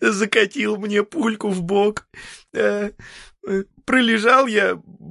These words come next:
в больнице полтора месяца, а у раненого у меня татариного-то деньги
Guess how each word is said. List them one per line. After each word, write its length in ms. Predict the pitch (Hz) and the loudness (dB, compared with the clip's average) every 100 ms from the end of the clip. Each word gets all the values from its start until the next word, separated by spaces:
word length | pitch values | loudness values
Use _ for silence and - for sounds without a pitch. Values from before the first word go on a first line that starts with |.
| - _ - - - - 170 - _ _ _ 494 453 - | -20 _ -20 -20 -20 -20 -20 -20 _ _ _ -4 -4 -8
в 200 | 320 320 | -16 -4
больнице 880 | 330 320 311 294 - 214 175 151 170 185 | -2 -2 -4 -6 -4 0 0 0 -2 -2
полтора 440 | 208 208 220 220 214 | -2 0 2 2 2
месяца, 720 | 214 196 190 170 170 151 - _ _ _ _ - - - | 0 -2 -2 -2 0 -2 -4 _ _ _ _ -20 -20 -6
а 220 | - 240 | 2 4
у 120 | 277 294 | 4 4
раненого 800 | 294 277 269 254 240 233 220 | 4 2 -2 -2 2 4 4
у 160 | 214 233 | 4 0
меня 600 | 226 214 220 202 196 - 214 | -2 2 4 4 2 -6 -6
татариного-то 760 | 359 269 254 226 196 190 190 240 | -4 0 2 2 0 -4 -4 -2
деньги 580 | 294 262 220 196 226 | 0 0 0 -6 -8